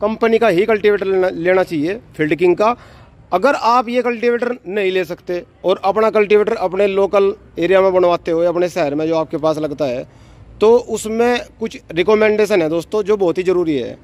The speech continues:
वो आपको बता रहा हूँ। तो एक बार जो है जो इसका फित्ता लगा भाई, Ground से लगा नीचे ज़मीन से पूरा का पूरा।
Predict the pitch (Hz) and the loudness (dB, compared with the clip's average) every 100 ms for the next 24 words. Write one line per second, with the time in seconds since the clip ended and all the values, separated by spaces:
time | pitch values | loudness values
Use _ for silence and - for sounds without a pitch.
0 | - - _ - 156 185 175 208 180 151 | -20 -20 _ -4 2 2 2 -2 0 0
1 | 139 135 180 - - _ - - - - | -2 -4 -8 -18 -20 _ -20 -20 -20 -20
2 | - - - 190 196 196 202 214 190 202 | -20 -20 -2 0 2 2 2 0 2 0
3 | 180 196 208 - 226 - - 190 143 127 | 2 2 0 -2 -8 -4 -2 0 0 -4
4 | 117 - - 156 202 226 208 226 180 196 | -6 -14 -2 0 4 2 2 0 2 0
5 | 208 - 220 202 202 196 208 196 196 196 | -2 -4 -2 2 2 0 -6 -4 -4 -4
6 | 185 214 | -4 -6